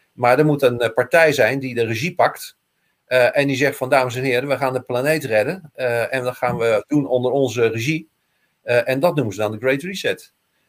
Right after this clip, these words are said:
Hè, laten wij eens even, eh, alle, hè, even op helemaal opnieuw gaan, gaan kijken wat er nou goed is voor de aarde.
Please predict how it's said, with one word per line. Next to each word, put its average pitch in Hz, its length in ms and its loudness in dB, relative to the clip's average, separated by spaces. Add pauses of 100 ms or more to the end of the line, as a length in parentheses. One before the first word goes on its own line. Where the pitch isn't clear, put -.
(140)
Hè, 135 140 0
laten 135 280 2
wij 131 100 8
eens 127 100 4
even, 120 500 2
eh, 120 180 -2
alle, 135 320 6
hè, 156 320 -6
even 131 260 -2
op 110 100 -6
helemaal 151 220 2
opnieuw 139 240 -2
gaan, 120 320 -4
gaan 120 140 -6
kijken 113 320 0
wat 110 140 -8
er 113 60 -16
nou 110 140 -6
goed 156 180 -8
is 135 120 -6
voor 107 120 0
de 92 60 2
aarde. 156 380 0